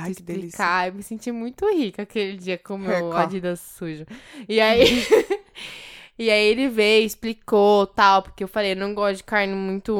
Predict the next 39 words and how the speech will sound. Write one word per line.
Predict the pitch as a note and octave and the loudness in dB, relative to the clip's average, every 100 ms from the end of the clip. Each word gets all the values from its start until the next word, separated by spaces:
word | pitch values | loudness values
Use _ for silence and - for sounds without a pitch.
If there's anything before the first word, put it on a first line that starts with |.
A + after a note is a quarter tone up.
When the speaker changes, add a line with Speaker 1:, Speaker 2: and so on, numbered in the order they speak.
| G3 | -2
Speaker 2:
mal | G3 F3+ | 0 -2
passada, | G3 G3 A3+ A3 F#3+ | -2 -6 -4 -4 -2
né?" | E3+ E3+ F3 _ _ _ _ _ _ - | -4 -6 -10 _ _ _ _ _ _ -10
Aí | D#3+ | -8
eu | E3 | -6
falei | F#3 F3 | -6 -6
pro | E3 | -6
garçom, | F#3 G3 G3+ - F#3+ F3+ G#3+ | -4 -4 -4 -4 -4 -2 -2
ele | G#3+ | -4
falou, | G#3 F#3 | -6 -6
"Vou | E3+ F#3 | -6 -12
chamar | - F#3 E3+ | -14 -12 -12
o | |
chefe, | C4 - F#4 A#3 _ | -12 -6 -4 -4 _
que | |
ele | B3 B3+ | -14 -14
que | D#4 | -14
entende | E4 D#4+ | -8 -6
do | D4+ | -2
bagulho." | E4 A#3 D#3 | -2 -2 -4
O | E3 | -8
chefe | G3 E3+ G3 | -8 -8 -6
veio | G3 F#3 F#3+ - | -4 -2 -2 -8
e | F3+ | -20
explicou, | - A3 - | -14 -10 -8
falou, | F3+ F#3+ F3+ | -6 -4 -2
"Ó, | |
é | D3+ D#3+ | -2 -4
esse, | A3+ - F3 | -6 -10 -6
essa | G3+ C4+ B3+ | -4 -4 -4
carne | A#3 G3 E3+ | -2 -2 -2
aqui, | E3 - B3 B3+ | -10 -6 -2 0
ela | G#3+ F#3 | 0 -2
tem | - G3 | -6 -10
que | - | -8
ser | G#3+ | -10
mais | G#3 G#3 | -6 -8
mal | G#3+ G#3+ | -6 -6
passada. | A3 E4+ - F4+ B3 G3 E3 | -4 -6 -4 -2 0 0 -2